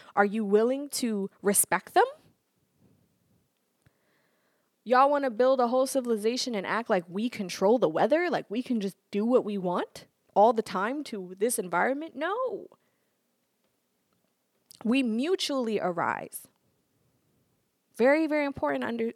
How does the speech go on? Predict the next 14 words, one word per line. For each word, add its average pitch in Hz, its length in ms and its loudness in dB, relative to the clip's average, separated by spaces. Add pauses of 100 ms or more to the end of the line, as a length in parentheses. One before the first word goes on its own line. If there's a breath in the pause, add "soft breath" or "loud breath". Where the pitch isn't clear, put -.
idea 220 260 -2
to 214 100 -2
understand. 214 680 -6 (580 loud breath)
When 214 120 0
we 240 100 0
talk 262 160 0
about 220 200 2
chicken 226 300 -2
or 208 80 0
the - 140 -6
egg 202 260 2
and 190 100 -4
that 185 180 -4
concept, 214 640 -6